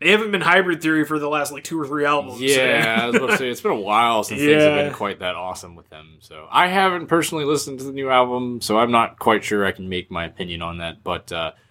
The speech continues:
Speaker 2: as the years have gone through, it's basically been maybe one song an album that I've liked out of theirs,
Speaker 1: Mm-hmm.
Speaker 2: so, I mean, they're definitely not the Linkin Park I used to like,
Speaker 1: Yeah,
Speaker 2: so.
Speaker 1: which they're coming, uh, to town.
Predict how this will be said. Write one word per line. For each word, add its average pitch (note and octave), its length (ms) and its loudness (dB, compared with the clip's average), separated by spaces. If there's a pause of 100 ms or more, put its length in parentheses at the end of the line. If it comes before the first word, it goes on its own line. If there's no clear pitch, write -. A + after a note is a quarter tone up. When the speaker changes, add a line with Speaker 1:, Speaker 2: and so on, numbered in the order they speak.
(380)
Speaker 2:
as B2+ 160 2
the C#3 100 2
years C#3+ 220 4
have A#2 100 -2
gone A#2 220 4
through, A#2+ 460 -2 (580)
it's G2 140 -4
basically B2 300 4
been G#2+ 160 2
maybe A2 240 2
one G#2 260 -2
song G#2+ 320 4
an G2 60 0
album G2+ 340 2
that G2 100 -2
I've F#2 140 2
liked F#2+ 380 -2 (100)
out A#2+ 100 0
of B2+ 80 -2
theirs, C3+ 280 -2
Speaker 1:
Mm-hmm. B2 80 -6
Speaker 2:
so, F2+ 420 -2
I E2+ 80 -12
mean, E2+ 300 -10
they're G#2 100 4
definitely B2 300 2
not A2 160 4
the G2+ 40 -2
Linkin G#2 200 -6
Park F2 240 -4
I D#2 60 -8
used E2 180 -16
to C#3+ 100 -12
like, C#3 140 -2
Speaker 1:
Yeah, B2+ 420 4
Speaker 2:
so. - 80 -12
Speaker 1:
which D3 140 4
they're A#3+ 180 8
coming, B3 400 0
uh, A#3 140 2
to A3 80 -4
town. A#3 500 -2